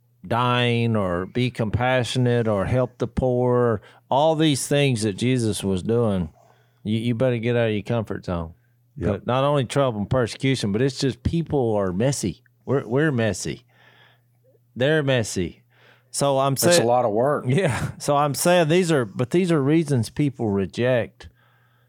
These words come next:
Speaker 1: and they don't understand 'cause they're not willing based on fear
Speaker 3: Yeah.
Speaker 1: or, you know, to, to step out. So, uh, the next one I had, and this comes from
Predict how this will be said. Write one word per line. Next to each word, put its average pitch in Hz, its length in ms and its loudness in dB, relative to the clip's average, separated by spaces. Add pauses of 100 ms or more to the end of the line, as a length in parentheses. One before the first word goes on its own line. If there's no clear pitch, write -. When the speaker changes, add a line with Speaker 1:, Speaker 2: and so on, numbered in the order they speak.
(300)
Speaker 1:
and 110 160 0
they 110 100 2
don't 123 220 0
understand 120 760 0
'cause 104 200 -4
they're 120 160 0
not 143 260 -4
willing 117 640 0 (920)
based 127 300 -2
on 113 160 -2
fear 139 360 0
Speaker 3:
Yeah. 131 140 2
Speaker 1:
or, 101 320 0
you 127 120 -4
know, 120 160 0
to, 110 240 -2
to - 240 -6
step - 360 -2
out. 123 300 0 (560)
So, 143 540 0
uh, 123 180 2
the 117 100 -2
next 165 300 2
one 170 120 2
I 127 160 2
had, 120 400 2 (840)
and 113 160 2
this 139 200 0
comes 127 340 0
from 101 400 -2